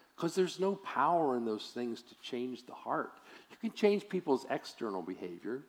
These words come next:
sure, that's kinda easy, but it's really hard to change someone's heart.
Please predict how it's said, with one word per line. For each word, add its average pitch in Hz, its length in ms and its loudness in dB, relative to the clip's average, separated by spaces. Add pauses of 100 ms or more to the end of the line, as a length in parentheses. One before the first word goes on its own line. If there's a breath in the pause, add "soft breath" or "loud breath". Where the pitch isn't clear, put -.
(100)
sure, - 340 -8 (480)
that's - 240 -14
kinda 98 320 -2
easy, 98 360 -10 (680 loud breath)
but 120 100 -2
it's 131 180 -6
really 190 360 4
hard 151 400 4
to 123 60 -2
change 123 380 -2
someone's 110 440 -6
heart. 123 440 -4